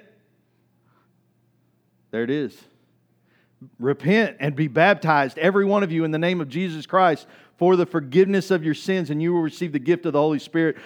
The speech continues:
For the promise is for you and for your children and for all who are far off, everyone whom the Lord our God calls to himself." And with many other words, he bore witness and continued to exhort them, saying,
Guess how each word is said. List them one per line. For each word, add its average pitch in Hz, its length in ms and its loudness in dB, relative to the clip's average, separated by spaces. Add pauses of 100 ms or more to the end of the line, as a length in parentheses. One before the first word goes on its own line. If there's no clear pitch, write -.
(120)
For 175 120 0
the 147 100 -2
promise 202 500 0
is 156 120 -4
for 190 280 2
you 185 160 -2
and 156 100 -4
for 165 140 -2
your 143 140 -2
children 190 420 0
and 156 100 -6
for 147 160 0
all 185 220 4
who 190 140 0
are 160 80 0
far 180 320 2
off, 165 260 0 (260)
everyone 226 460 2
whom 196 180 0
the 185 80 2
Lord 196 440 2
our 180 180 2
God 170 360 2
calls 180 420 0
to 190 100 -4
himself." 180 480 -2
And 160 100 -2
with 156 120 -2
many 196 220 -2
other 202 200 2
words, 185 400 0 (300)
he 196 120 0
bore 165 280 2
witness 214 440 -2
and 165 140 -16
continued 185 500 -4
to 170 140 -2
exhort 156 480 0
them, 180 100 -2
saying, 170 340 -2